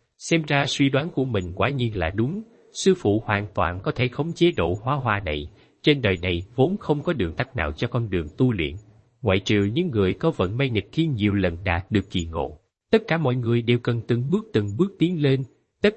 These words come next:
cả những kẻ ảo tưởng có thể dễ dàng tăng lên cảnh giới của mình thông qua loại dao động trên người sư phụ này, đều đang tự tìm đường chết. Đồng thời Tôn Ngộ Không còn nghĩ tới một điểm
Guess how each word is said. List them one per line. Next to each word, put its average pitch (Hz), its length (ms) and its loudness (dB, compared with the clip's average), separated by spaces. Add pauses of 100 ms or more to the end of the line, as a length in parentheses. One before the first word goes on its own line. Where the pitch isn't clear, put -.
cả 113 220 0
những 160 240 -4
kẻ 120 160 0
ảo 123 320 -2
tưởng 117 220 2
có 180 140 -2
thể 123 120 -2
dễ 123 300 2
dàng 101 360 -2
tăng 151 180 0
lên 147 180 2
cảnh 113 260 -2
giới 170 140 4
của 151 160 -2
mình 101 240 0 (200)
thông 190 180 0
qua 147 220 0
loại 104 280 2
dao 135 180 0
động 101 300 -2
trên 127 220 2
người 87 160 0
sư 135 200 0
phụ 107 220 -2
này, 82 260 -2 (360)
đều 110 260 4
đang 143 200 0
tự 104 180 2
tìm 101 280 -2
đường 90 160 0
chết. 185 220 6 (380)
Đồng 123 180 2
thời 117 260 0
Tôn 147 300 4
Ngộ 95 180 4
Không 160 300 -2
còn 90 220 -2
nghĩ 92 140 0
tới 170 180 0
một 107 200 -4
điểm 85 200 -4